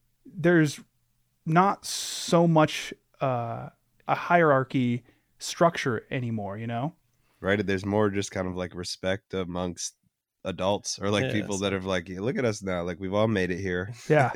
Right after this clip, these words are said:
Speaker 2: <laughs> Like, we've all gone through all, uh, yeah, all the schooling and all this stuff. And now, like, we're our own independent people.
Speaker 1: Mm-hmm.
Speaker 2: And it's, yeah, it, it, it's, it's very interesting. I think I have some of that, that old soul too. I get told that sometimes talking to, like,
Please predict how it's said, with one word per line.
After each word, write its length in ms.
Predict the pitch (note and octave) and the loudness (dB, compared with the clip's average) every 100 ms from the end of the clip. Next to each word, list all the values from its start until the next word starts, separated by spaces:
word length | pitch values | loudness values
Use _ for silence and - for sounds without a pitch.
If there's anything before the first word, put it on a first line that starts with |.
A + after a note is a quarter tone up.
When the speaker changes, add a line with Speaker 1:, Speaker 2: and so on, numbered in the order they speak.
| - | -8
Speaker 2:
<laughs> 140 | _ | _
Like, 160 | F#2+ F2+ | -8 -6
we've 140 | F#2+ | -2
all 160 | G#2 G#2 | 2 2
gone 360 | F#2 G2+ G#2 G#2 | 4 4 4 2
through 220 | - G2+ | -4 -4
all, 180 | G2+ F#2+ | -2 -2
uh, 60 | G#2+ | 0
yeah, 160 | G#2+ G2+ | 4 6
all 120 | G2 | 6
the 100 | G2+ | 4
schooling 560 | - A2+ G#2+ G#2+ G#2 | 0 2 2 4 2
and 80 | G#2 | 2
all 100 | G2+ | 0
this 140 | F#2+ - | -2 -6
stuff. 380 | - G#2 F#2 | -2 -2 -2
And 100 | F#2+ | -4
now, 180 | F#2 G2 | -2 2
like, 160 | G2+ F#2 | 0 0
we're 260 | F#2+ F#2+ - | -2 -2 0
our 180 | G2 G2 | 0 2
own 220 | G#2 F#2+ | 2 0
independent 560 | G2 G2 F2+ F#2+ F#2 | 0 -2 -2 -2 -4
people. 420 | - F#2+ - E2 - - | -6 -10 -10 -14 -14 -4
Speaker 1:
Mm-hmm. 320 | D#3 C#3+ D#3 D3 _ | 0 4 4 4 _
Speaker 2:
And 180 | F#2 F2+ | -2 -2
it's, 360 | F2 - - - _ _ _ _ _ _ _ _ | -2 -6 -10 -16 _ _ _ _ _ _ _ _
yeah, 140 | G#2 G#2+ | 4 6
it, 140 | G#2 | 6
it, 260 | G#2+ G2+ F2+ - | 4 2 0 -6
it's, 320 | - G2 - - | -10 -8 -8 -8
it's 180 | F2+ | -10
very 320 | E2+ F#2 F#2+ F2+ | -2 0 0 -2
interesting. 540 | F2 F2 - F2 F2+ | -6 -10 -10 -8 -2
I 80 | G2 | 2
think 220 | A2+ A#2 | 4 6
I 100 | G#2 | 6
have 180 | G2 F#2+ | 6 4
some 200 | - F#2+ | 0 -4
of 100 | F2+ | -4
that, 220 | F2+ F2 - | -4 -4 -4
that 160 | F#2 F2 | -4 -4
old 260 | F2+ F2 | -4 -6
soul 240 | - F2+ F2+ | -2 -2 0
too. 200 | - F#2 | 0 0
I 60 | |
get 180 | E2 F2+ | 0 -4
told 180 | - E2+ | -4 -8
that 160 | E2 - | -8 -8
sometimes 540 | F2 E2 F2 E2 E2 | -8 -8 -8 -8 -8
talking 280 | - E2+ F2 | -8 -8 -8
to, 60 | E2 | -10
like, 140 | E2 | -10